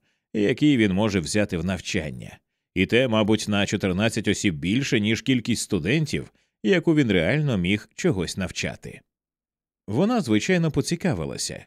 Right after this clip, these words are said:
чому цю справу не можна відкласти хоча б до липня, і нагадала йому,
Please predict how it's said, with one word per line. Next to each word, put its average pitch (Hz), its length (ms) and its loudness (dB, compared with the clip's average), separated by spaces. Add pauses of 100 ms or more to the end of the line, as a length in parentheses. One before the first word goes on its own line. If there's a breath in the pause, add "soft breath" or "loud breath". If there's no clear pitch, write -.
(380)
чому 117 300 2
цю 101 140 2
справу 101 380 0
не 107 100 2
можна 98 320 0
відкласти 95 540 0
хоча 101 340 0
б 92 60 -6
до 104 180 2
липня, 104 440 0
і 87 100 2
нагадала 98 580 0
йому, 73 380 -4